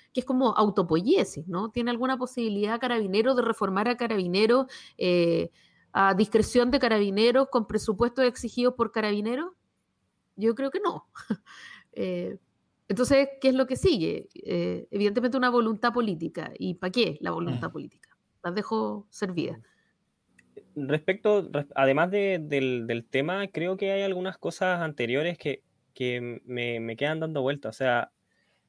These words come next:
Speaker 2: eh, encuentro que lamentablemente, desde el punto, en el punto en el que nos encontramos es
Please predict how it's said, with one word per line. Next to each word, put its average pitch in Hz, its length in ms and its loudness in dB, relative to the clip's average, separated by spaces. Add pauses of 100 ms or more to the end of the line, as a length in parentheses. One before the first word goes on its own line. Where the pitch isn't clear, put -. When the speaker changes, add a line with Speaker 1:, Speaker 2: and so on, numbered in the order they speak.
(260)
Speaker 2:
eh, 123 640 2 (280)
encuentro 170 480 -2
que 170 300 -2 (120)
lamentablemente, 160 1300 0 (560)
desde 123 320 0
el 117 140 2
punto, 175 320 -4
en 139 60 0
el 117 120 -2
punto 170 240 -6
en 190 60 -2
el 180 200 -4
que 170 100 -6
nos 165 180 -6
encontramos 160 800 -4
es 151 300 -4